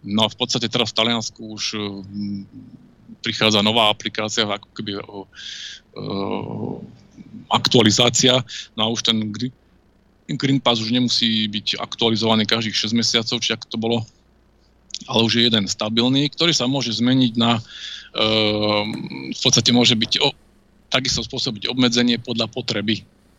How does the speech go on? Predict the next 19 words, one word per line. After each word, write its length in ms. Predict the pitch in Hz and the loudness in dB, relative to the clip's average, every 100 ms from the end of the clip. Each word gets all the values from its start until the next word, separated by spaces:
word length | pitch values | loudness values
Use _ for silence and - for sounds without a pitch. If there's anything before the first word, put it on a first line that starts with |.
| _ | _
To 40 | 95 | -6
znamená, 320 | 104 107 104 | -2 0 2
že 160 | 104 | 0
sme 160 | 98 107 | 0 0
presne 360 | 107 123 - 110 | 2 2 2 0
v 80 | |
tom, 200 | - 120 | 2 4
čo 160 | 117 107 - | 4 -2 -2
chceli. 360 | 123 123 123 - - - - | 0 4 2 0 -10 -18 -6
Každý 320 | - 120 113 | 0 2 0
to 160 | 110 110 | 0 0
musí 240 | 113 104 | 0 0
získať, 400 | 98 117 - 120 | 0 0 2 0
túto 240 | 117 101 101 | -2 -8 -6
vec, 200 | 131 - | -2 -2
alebo 240 | 104 101 | -2 -4
čo 160 | 98 113 | -6 -6
najväčšie 320 | 110 110 - | -6 -4 -4
množstvo, 360 | 104 113 - | -2 -2 -4